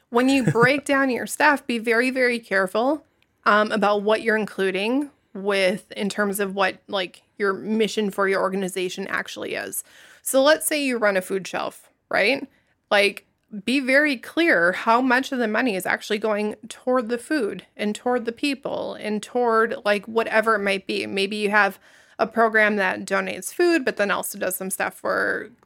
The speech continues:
Speaker 1: you know, schools to provide food for kids in that way. And maybe you have a couple summer programs. Like, be very clear the difference between this is providing food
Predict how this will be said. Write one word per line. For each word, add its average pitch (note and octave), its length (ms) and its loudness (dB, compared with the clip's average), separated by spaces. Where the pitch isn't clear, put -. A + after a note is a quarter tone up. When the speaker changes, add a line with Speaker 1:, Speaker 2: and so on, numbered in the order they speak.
Speaker 1:
you A#3+ 160 0
know, G3+ 100 0
schools C#4 920 0
to G#3 140 -4
provide F#3 400 0
food G3+ 160 -6
for G3 140 -2
kids G#3 220 -6
in G3+ 120 -2
that C#4 200 0
way. C4 360 -2
And A#3 80 -2
maybe G#3+ 180 2
you G3+ 40 6
have F#3 80 2
a - 20 -6
couple - 240 -4
summer C#4 300 2
programs. C#4 540 2
Like, A#3+ 160 0
be B3+ 120 0
very D4 260 4
clear A3+ 400 2
the B3+ 120 0
difference C4+ 420 0
between G#3 500 -2
this C#4 220 -2
is E4+ 80 -10
providing C4 480 2
food A#3 480 0